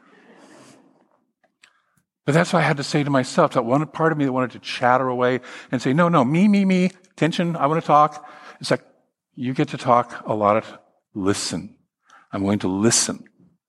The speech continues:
We want to create consciously because we're always creating anyways. We're always creating anyways, and so we want to be conscious of our creation. We want to go with the flow of intuition. Most people, when they talk about,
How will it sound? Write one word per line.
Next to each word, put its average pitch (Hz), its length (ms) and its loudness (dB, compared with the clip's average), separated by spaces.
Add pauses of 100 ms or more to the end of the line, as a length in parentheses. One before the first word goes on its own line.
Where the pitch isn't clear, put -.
(2250)
We 131 100 4
want 160 220 4
to - 60 -8
create 143 320 2
consciously 147 600 0
because 117 320 -2
we're 113 100 0
always 107 260 0
creating 120 360 -2
anyways. 131 580 -2 (1500)
We're 101 160 0
always 123 260 4
creating 107 440 0
anyways, 87 460 -2
and 101 100 -4
so - 140 -4
we 98 80 2
want 107 160 2
to 117 40 -2
be 117 100 -2
conscious - 640 -2
of 104 60 -6
our 85 120 0
creation. 87 640 -8 (1800)
We 123 120 2
want 151 140 2
to 147 60 -2
go 139 240 4
with 131 160 -2
the 143 80 -10
flow 139 400 -2
of 117 100 -4
intuition. 123 640 -6
Most 135 200 0
people, 175 120 0
when 135 80 0
they 123 80 0
talk 123 240 2
about, 120 160 -2